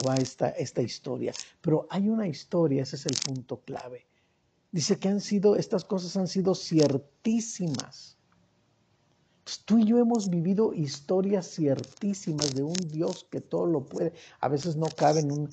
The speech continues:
en, en, en una cabecita humana decir, "¿Cómo esta persona se aleja de Dios si ha tenido experiencias, historias?". Bueno, porque su historia no estaba basada, no la fundamentó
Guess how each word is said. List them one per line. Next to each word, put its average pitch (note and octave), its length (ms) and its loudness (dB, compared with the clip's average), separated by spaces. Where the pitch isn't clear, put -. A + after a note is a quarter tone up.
en, C3+ 220 -4
en, C#3 180 -8
en C#3 160 -4
una C#3+ 220 0
cabecita C#3+ 580 2
humana C#3+ 280 0
decir, C#3 260 -4
"¿Cómo F3+ 240 -2
esta F#3+ 180 -6
persona D#3 540 -6
se D#3+ 160 -4
aleja B2 340 -4
de - 80 -2
Dios C#3+ 220 -6
si - 160 2
ha D3 100 0
tenido D3 320 2
experiencias, C3+ 920 -2
historias?". F3 560 0
Bueno, C#3+ 420 -4
porque - 260 -4
su - 140 -6
historia E3+ 640 4
no C#3+ 100 2
estaba C3+ 380 2
basada, C#3+ 800 -2
no D3+ 140 0
la C#3 140 2
fundamentó C3 1300 0